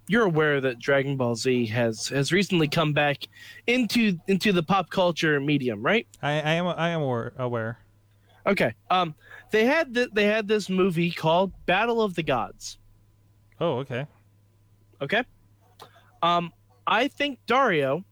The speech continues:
Speaker 1: has unintentionally started the Battle of the Gods. Because there were two things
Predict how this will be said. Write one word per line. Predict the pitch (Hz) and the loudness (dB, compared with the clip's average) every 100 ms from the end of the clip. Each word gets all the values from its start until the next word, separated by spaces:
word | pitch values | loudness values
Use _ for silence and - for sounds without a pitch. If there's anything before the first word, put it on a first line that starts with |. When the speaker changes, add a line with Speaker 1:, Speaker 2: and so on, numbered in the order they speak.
| _ _ _ _ _ _ _ _ _ _ _ _ - - - - - | _ _ _ _ _ _ _ _ _ _ _ _ -18 -16 -18 -20 -20
Speaker 1:
has | - 175 165 147 - - _ _ _ _ _ _ | -2 2 2 0 -8 -14 _ _ _ _ _ _
unintentionally | 170 208 233 254 247 - 175 147 156 196 _ _ _ _ _ _ _ _ _ | 0 0 0 0 -2 0 0 0 0 -4 _ _ _ _ _ _ _ _ _
started | - - 208 214 185 165 | -12 -4 0 2 2 -2
the | 147 | -2
Battle | 156 151 147 139 | 0 0 2 0
of | 127 | -2
the | 131 | -6
Gods. | 113 104 - - _ _ _ _ _ _ _ _ _ _ _ _ _ _ _ _ _ _ _ _ _ - _ _ | -8 -8 -16 -20 _ _ _ _ _ _ _ _ _ _ _ _ _ _ _ _ _ _ _ _ _ -20 _ _
Because | 185 240 254 196 | 0 2 2 0
there | 185 285 | -2 2
were | 427 | 2
two | 269 - 294 277 | 0 2 2 2
things | 269 247 170 120 - - | 0 0 -2 -6 -12 -14